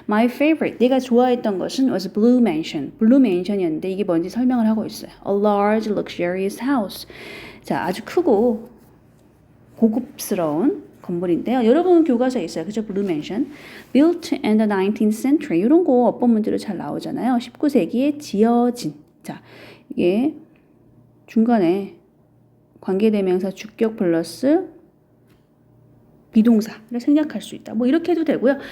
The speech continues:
아니면 built in the nineteenth century가 앞에 하우스를 꾸며주고 있다. 이런 해도 상관없어요. 자, painted in vivid blue and 어쩌고저쩌고. 어? 페-,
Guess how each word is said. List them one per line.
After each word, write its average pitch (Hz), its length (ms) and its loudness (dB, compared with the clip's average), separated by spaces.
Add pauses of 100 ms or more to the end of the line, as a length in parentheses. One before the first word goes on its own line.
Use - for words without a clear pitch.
(120)
아니면 208 600 4
built 294 440 2 (200)
in 196 180 -2
the 226 140 0
nineteenth 214 560 -2
century가 240 600 0
앞에 175 500 -4 (340)
하우스를 311 420 2
꾸며주고 302 460 2
있다. - 380 -8
이런 226 120 -2
해도 226 140 0
상관없어요. 269 580 -2 (400)
자, - 240 -4
painted 330 460 4
in 226 220 4
vivid 220 420 2
blue 208 400 2
and 185 240 -2 (840)
어쩌고저쩌고. 175 720 -4
어? 349 280 4
페-, - 200 -18